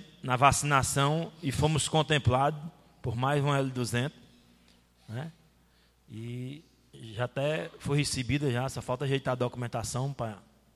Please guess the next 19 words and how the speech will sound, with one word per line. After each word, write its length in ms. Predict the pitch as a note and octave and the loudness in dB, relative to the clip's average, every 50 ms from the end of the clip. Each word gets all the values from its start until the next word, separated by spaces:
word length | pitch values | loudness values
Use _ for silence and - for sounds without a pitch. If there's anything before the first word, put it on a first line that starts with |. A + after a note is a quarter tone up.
| _ _ _ _ _ _ _ _ _ _ _ _ _ _ _ _ _ _ _ _ _ _ _ _ | _ _ _ _ _ _ _ _ _ _ _ _ _ _ _ _ _ _ _ _ _ _ _ _
problema 280 | - A#2+ A2+ A#2 A#2+ A#2+ | -10 -6 -2 -2 0 0
de 100 | A#2 A#2 | 0 -2
emplacamento. 680 | A#2 - - A#2 A2+ - A#2 A2 A2 B2 C#3 D#3+ - - - - - _ _ _ _ _ - - - - - - - _ _ _ - | -2 0 -2 -2 -2 -2 -4 -4 -2 -2 -2 -4 -4 -8 -14 -20 -20 _ _ _ _ _ -20 -20 -20 -20 -20 -20 -20 _ _ _ -10
E 500 | A2 A2+ A#2+ B2+ C3+ C#3 C#3+ D3 - - - - - - _ _ _ _ _ _ _ _ _ _ _ _ _ _ _ _ _ _ _ _ _ _ _ _ | -8 -6 -4 -4 -2 -4 -4 -6 -8 -12 -18 -20 -20 -20 _ _ _ _ _ _ _ _ _ _ _ _ _ _ _ _ _ _ _ _ _ _ _ _
parabenizar 500 | - D#3 E3+ E3+ F3+ F3+ E3+ D#3+ F3 E3+ | 0 2 2 2 2 2 2 4 2 2
também 200 | - F3+ E3+ F3 | 2 0 0 0
o 80 | F#3 F#3 | 0 2
prefeito, 680 | - G3+ F#3+ E3 C3+ - B2 A#2+ A#2 A2 - - - - - - - - - - - | 2 2 2 2 2 2 2 2 0 -2 -6 -14 -20 -20 -20 -20 -20 -20 -20 -20 -18
porque 560 | A#2 A2 - - - C#3 C#3+ D3+ D#3+ - - E3+ D#3 | -16 -16 -16 -12 -10 -8 -8 -6 -8 -8 -12 -14 -12
se 180 | - - - D3+ | -10 -6 -4 -2
não 80 | D#3+ | -2
tiver 260 | D#3 D3 D3+ C3 E3 F3 | -2 -2 0 0 2 2
um 140 | F3+ F3 | 2 0
gestor 500 | D#3 D3 E3 E3 C3+ - - - D3 C#3+ | 2 2 2 2 2 0 -2 -2 -4 -4
que 140 | C3 - D3 | -4 -6 -8
deu, 340 | C#3 C3 D3 D3 D3+ D3+ - - - - | -8 -6 -4 -4 -4 -6 -8 -14 -18 -20
deu 320 | A#2+ A2 A#2+ D3 D3+ D3+ | -8 -4 0 0 0 2
um 160 | D3 D3 C#3+ | 0 0 0
apoio, 480 | C3+ C3 - C3 D#3 F3+ F#3 D3+ B2 | 0 2 2 4 4 6 4 2 0